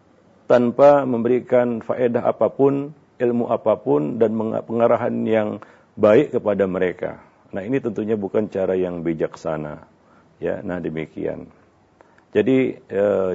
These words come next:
cara yang kita gunakan untuk menyampaikan dakwah ini juga harus dengan cara yang bijaksana. Seperti itulah tugas seorang juru dakwah,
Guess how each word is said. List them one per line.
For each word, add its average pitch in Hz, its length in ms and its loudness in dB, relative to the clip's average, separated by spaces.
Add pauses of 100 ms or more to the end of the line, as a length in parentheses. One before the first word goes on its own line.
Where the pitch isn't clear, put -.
cara 135 320 4
yang 107 400 0
kita 107 300 -2
gunakan 117 500 0
untuk 101 480 -2
menyampaikan 123 720 -2
dakwah 110 320 -2
ini 107 240 -4
juga 95 300 -4
harus 90 420 -6
dengan 85 320 -6
cara 85 320 -2
yang 78 240 -6
bijaksana. 76 720 -10 (560)
Seperti 127 400 0
itulah 139 400 0
tugas 95 400 -2
seorang 92 480 -4
juru 85 300 -6
dakwah, 87 500 -4